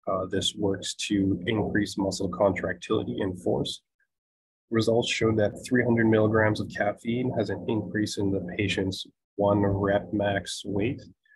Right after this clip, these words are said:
for both bench press and squats. The study also found that caffeine increases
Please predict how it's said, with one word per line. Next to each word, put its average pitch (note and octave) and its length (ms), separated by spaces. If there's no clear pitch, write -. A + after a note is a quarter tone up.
for G#2+ 100
both F#2+ 380
bench G#2+ 300
press G#2 340
and F#2 260
squats. A#2 640
The A2+ 100
study G#2+ 360
also G2+ 280
found F#2+ 260
that F2+ 240
caffeine F#2+ 420
increases F#2+ 760